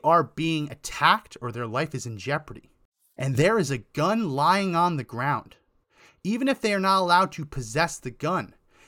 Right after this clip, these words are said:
they are still legally allowed to pick that gun up and defend themselves with it because of the extenuating circumstances. Just because you're a felon does not mean your inherent right to self-defense disappears.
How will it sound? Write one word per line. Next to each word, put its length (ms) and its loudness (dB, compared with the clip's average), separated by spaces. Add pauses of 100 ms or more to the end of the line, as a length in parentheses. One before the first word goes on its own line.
(120)
they 160 2
are 60 0
still 640 0
legally 560 0
allowed 400 0
to 80 -12
pick 300 -8
that 200 0
gun 180 -4
up 140 -4
and 140 -8
defend 340 -2
themselves 400 -2
with 160 -12
it 80 -18 (720)
because 240 -12
of 60 -12
the 80 -10
extenuating 540 -10
circumstances. 760 -10 (800)
Just 180 -8
because 400 0
you're 120 -4
a 40 -4
felon 320 -2
does 160 -8
not 220 -2
mean 200 -6
your 140 -6
inherent 420 -6
right 180 -6
to 60 -14
self-defense 520 -8
disappears. 600 -4